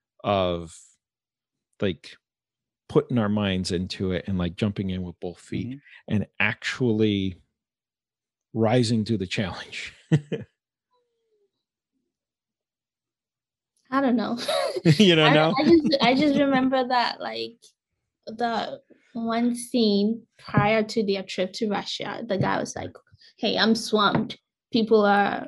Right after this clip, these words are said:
Speaker 3: whatever." <laughs>
Speaker 2: Yeah. <laughs>
Speaker 1: Yeah.
Speaker 3: Imagine. I feel like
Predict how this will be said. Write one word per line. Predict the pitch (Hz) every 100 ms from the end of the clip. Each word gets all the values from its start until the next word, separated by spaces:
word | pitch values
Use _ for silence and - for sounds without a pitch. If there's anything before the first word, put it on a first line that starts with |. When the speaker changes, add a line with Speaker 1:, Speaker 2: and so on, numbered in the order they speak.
| -
Speaker 3:
whatever." | - 214 208 202 208 196
<laughs> | 220 269 233 - 269 262 127
Speaker 2:
Yeah. | 113 107 262
<laughs> | 185 233 - 220 - - - _ - - - - - -
Speaker 1:
Yeah. | 349 381
Speaker 3:
Imagine. | 320 320 370 370 285 254 247 - _ _ - - _ - - - -
I | 294
feel | 294 277
like | 285 277